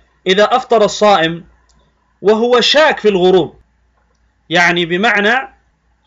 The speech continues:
تيقن غروب الشمس لكنه شك بعد ذلك: "هل أنا فطرت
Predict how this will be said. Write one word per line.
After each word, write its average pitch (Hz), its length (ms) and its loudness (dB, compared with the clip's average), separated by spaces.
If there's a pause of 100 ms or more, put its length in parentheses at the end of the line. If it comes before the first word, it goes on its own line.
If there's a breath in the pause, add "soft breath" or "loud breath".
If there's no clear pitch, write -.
(100)
تيقن 220 720 0 (500)
غروب 208 280 2
الشمس - 580 -4 (760)
لكنه 202 580 -2
شك - 320 -2
بعد 160 260 0
ذلك: 151 520 0 (220)
"هل 196 200 -4
أنا 175 400 -4 (280)
فطرت 165 680 -6